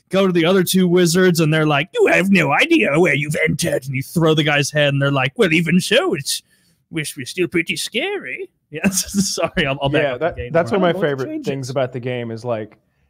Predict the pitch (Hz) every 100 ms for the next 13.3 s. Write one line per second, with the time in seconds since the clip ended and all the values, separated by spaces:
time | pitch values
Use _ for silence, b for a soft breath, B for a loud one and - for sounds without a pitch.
0 | _ 139 151 151 151 139 131 127 131 139
1 | 123 110 101 120 113 113 - 120 104 123
2 | 101 101 135 123 120 110 107 107 139 131
3 | 131 117 101 - _ _ _ - 294 -
4 | 330 269 269 262 262 277 202 170 147 131
5 | 131 147 185 160 147 151 180 160 151 165
6 | - 170 151 139 135 139 147 156 143 -
7 | _ _ 156 170 160 160 151 143 135 160
8 | 165 156 156 147 - 185 165 175 220 220
9 | 330 480 - _ 240 262 262 277 175 175
10 | 190 151 123 101 - b b 151 151 135
11 | 127 - 123 131 156 156 147 - 151 139
12 | 131 127 127 131 131 123 120 117 120 131
13 | 127 120